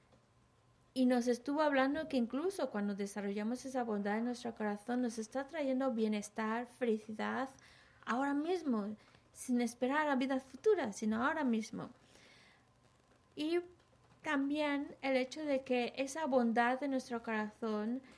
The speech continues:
eh, no tiene límites y la podemos todavía desarrollar, desarrollar, desarrollar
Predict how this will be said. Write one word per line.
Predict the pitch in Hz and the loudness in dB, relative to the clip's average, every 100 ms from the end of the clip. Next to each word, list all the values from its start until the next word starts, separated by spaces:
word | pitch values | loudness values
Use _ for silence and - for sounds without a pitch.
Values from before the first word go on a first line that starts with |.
| - - - | -20 -20 -14
eh, | 220 | -2
no | 214 226 262 | 0 0 -2
tiene | 320 302 277 | -4 -4 -4
límites | 294 359 370 226 202 196 | -4 -6 -6 -6 -6 -8
y | - | -4
la | 214 208 | -2 -2
podemos | 220 240 269 302 | -2 -2 -2 -4
todavía | 302 262 262 | -2 2 2
desarrollar, | 247 233 233 226 220 233 247 233 | 0 -2 -4 -4 -2 -2 -2 -4
desarrollar, | 233 220 233 220 220 226 233 | -6 -4 -4 -2 -2 -2 -2
desarrollar | 226 220 226 220 220 233 247 | -4 -6 -6 -4 -4 -4 -6